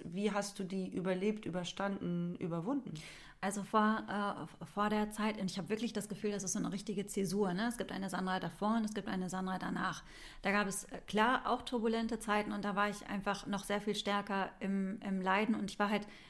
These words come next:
Speaker 2: auch nicht so sehr bei mir selbst. Also es gab, es gab da keinen Weg raus. Und deshalb war ich auch ganz viel sehr unglücklich. Ich weiß noch, die, wie ich zu meiner Therapeutin Uta auch gesagt hatte, ähm, das erzähle ich auch ganz häufig in Workshops, weil wir haben ja alle diese inneren Stimmen im, im Kopf.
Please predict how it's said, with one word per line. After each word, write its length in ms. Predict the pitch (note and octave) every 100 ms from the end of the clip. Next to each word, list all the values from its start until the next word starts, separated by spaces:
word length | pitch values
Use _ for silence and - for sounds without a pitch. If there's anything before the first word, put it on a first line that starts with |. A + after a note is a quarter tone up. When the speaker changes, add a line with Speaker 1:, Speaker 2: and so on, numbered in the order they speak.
| -
Speaker 2:
auch 140 | - E3
nicht 180 | G#3 -
so 300 | G3 F#3+ - - - - - -
sehr 520 | F#3 G3+ G3 G3 - - - - -
bei 120 | F#3+
mir 160 | F#3+ F#3+
selbst. 260 | A#3+ A#3+
Also 120 | F#3+
es 100 | E3+
gab, 180 | G3 A#3+ - - -
es 140 | -
gab 340 | G#3 B3 -
da 80 | -
keinen 380 | G#3+ - E3+ D#3+
Weg 260 | E3+ - -
raus. 340 | F3+ F3 -
Und 120 | - G3
deshalb 280 | G3 G3+
war 160 | G3 A3
ich 120 | A#3
auch 80 | - -
ganz 340 | G3 G#3+ A3+ G#3+
viel 380 | - G#3 A3 F3
sehr 340 | G3+ G#3+ G#3
unglücklich. 640 | A3+ A3+ E3+ E3+ D#3+ E3+ - - - -
Ich 100 | F3
weiß 160 | G#3
noch, 100 | G#3+
die, 220 | G#3 G3 G3 C#3
wie 80 | G3+
ich 80 | G3+
zu 100 | G3+
meiner 200 | G3 F#3+
Therapeutin 520 | F#3+ F#3 G3+ G3+ F#3+
Uta 280 | A3+ B3+ F#3
auch 80 | F3+
gesagt 340 | F#3 F#3 F3+
hatte, 300 | F3 G3 A3+ - - - - -
ähm, 200 | F#3 F#3+
das 140 | F3+
erzähle 200 | F3 F#3 F#3
ich 40 |
auch 60 | E3+
ganz 180 | F3+
häufig 220 | F#3+ G3+ G3+
in 120 | E3+
Workshops, 360 | G#3+ A3+ E3+ -
weil 220 | F3+ -
wir 100 | G3
haben 120 | G#3+
ja 80 | -
alle 160 | G3+
diese 180 | G#3 F#3
inneren 300 | F#3+ G3+ F#3
Stimmen 280 | - G#3+ G#3
im, 280 | E3+ F3 D#3+
im 160 | E3+
Kopf. 320 | D3+ F3+ G#3+